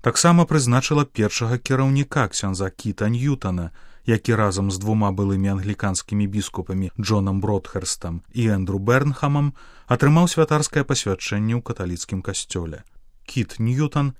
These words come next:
пераходзячы да каталіцкага касцёла, падкрэсліў, што хоць пытанне аб пасвячэнні жанчын важна,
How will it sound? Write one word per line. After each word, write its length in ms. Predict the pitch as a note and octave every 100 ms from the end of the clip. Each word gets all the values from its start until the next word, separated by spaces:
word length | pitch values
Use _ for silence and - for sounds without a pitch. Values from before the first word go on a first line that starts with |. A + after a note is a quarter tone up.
| -
пераходзячы 640 | A#2 A#2+ - D#3 D#3+ - A#2+
да 80 |
каталіцкага 720 | A#2+ C3+ A#2 G#2+ G#2 - F#2+ G2
касцёла, 480 | A2+ - - C3+
падкрэсліў, 640 | A#2+ G2+ - C3+ B2 C#3 C3+ -
што 240 | - - C#3
хоць 240 | C3+ -
пытанне 640 | C#3 - C#3 B2+ A2 F#2+ F2+
аб 80 |
пасвячэнні 720 | - - - G2+ - G#2+ G#2+ G2+
жанчын 480 | A2 G#2 - G2+
важна, 400 | G#2+ C3 B2+ C3+